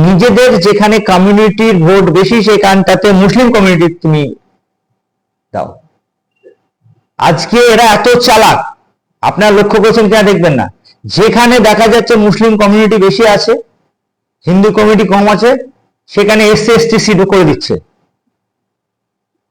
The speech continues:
জানে যে জেনারেল মুসলিম দিলে যা-, হা-, হতে পারে, রিজার্ভ করে দাও,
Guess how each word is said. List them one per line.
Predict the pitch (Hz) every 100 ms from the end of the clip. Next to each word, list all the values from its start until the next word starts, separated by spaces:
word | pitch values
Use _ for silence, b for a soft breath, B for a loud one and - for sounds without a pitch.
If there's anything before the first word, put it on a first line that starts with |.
| _ _ _ _ _ _ _ _ _ _ _
জানে | 107 226 247
যে | 202
জেনারেল | 180 214 226
মুসলিম | 226 220 226
দিলে | 220 226
যা-, | 208 147
হা-, | - - _ 151
হতে | 196 233
পারে, | 202 247 - -
রিজার্ভ | 123 175 247 247 240
করে | 240
দাও, | 240